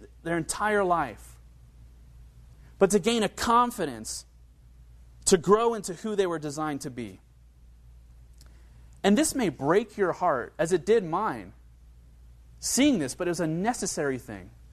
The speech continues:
It had to happen. And you know what? When we look at animals doing this, we know that they're not doing it for,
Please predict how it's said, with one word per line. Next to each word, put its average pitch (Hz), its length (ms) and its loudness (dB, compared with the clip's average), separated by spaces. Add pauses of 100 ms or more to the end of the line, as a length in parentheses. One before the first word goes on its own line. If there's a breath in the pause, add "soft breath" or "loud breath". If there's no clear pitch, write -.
(580)
It - 80 -10
had 208 300 -2
to 180 60 2
happen. 156 520 -2 (500 soft breath)
And 185 100 2
you 202 60 6
know 202 120 4
what? 208 300 2 (120)
When 180 140 0
we 180 100 2
look 208 180 2
at - 140 -2
animals 175 440 -4
doing 196 280 -6
this, 202 320 -10 (1200)
we 190 140 4
know 196 160 6
that 208 100 -2
they're 165 140 0
not 160 220 0
doing 160 220 2
it 156 100 -2
for, 131 280 0